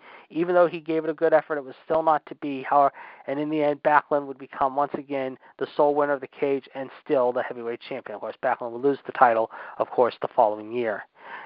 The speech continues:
Meanwhile, speaking of the following year, ladies and gentlemen, that leads us to our next match, ladies and gentlemen. And speaking of Superfly Snuka, ladies and gentlemen, that takes us to one of the greatest cage matches, if not one of the best cage matches of all time of the nineteen eighties, ladies and gentlemen.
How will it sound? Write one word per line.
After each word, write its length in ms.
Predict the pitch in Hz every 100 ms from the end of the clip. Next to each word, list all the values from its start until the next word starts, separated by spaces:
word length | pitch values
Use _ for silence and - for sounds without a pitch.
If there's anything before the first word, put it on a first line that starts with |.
| -
Meanwhile, 460 | 156 220 220 185 165
speaking 360 | - 208 190 190
of 120 | 170
the 80 | 165
following 360 | 180 165 165
year, 140 | 160 160
ladies 140 | 160
and 60 | 151
gentlemen, 200 | 160 175
that 80 |
leads 180 | 175 170
us 100 | 170 -
to 100 | 170
our 80 | 147
next 260 | 165 -
match, 240 | 156 147 147
ladies 180 | 160 151
and 60 |
gentlemen. 180 | 151 143
And 80 | 139 -
speaking 300 | - 180 165
of 140 | 175 -
Superfly 420 | 160 151 - 147 -
Snuka, 300 | 151 - 143
ladies 200 | 143 135
and 120 | 143
gentlemen, 80 | - - -
that 180 | 156 170
takes 300 | - 196 -
us 100 | 196 -
to 60 |
one 160 | 165 170
of 60 | 156
the 80 |
greatest 320 | 139 170 185 -
cage 260 | - 175 -
matches, 340 | 175 160 147
if 120 | 156 -
not 180 | 170
one 100 | 160
of 60 | 151
the 80 | 139
best 240 | 180 202
cage 260 | - 156 139
matches 340 | 143 165 127
of 100 | 131
all 160 | 135 127
time 240 | - 135
of 80 | 127
the 80 | 127
nineteen 380 | 127 127 - 139
eighties, 200 | 139 123
ladies 220 | 135 135
and 120 | 127
gentlemen. 240 | 127 143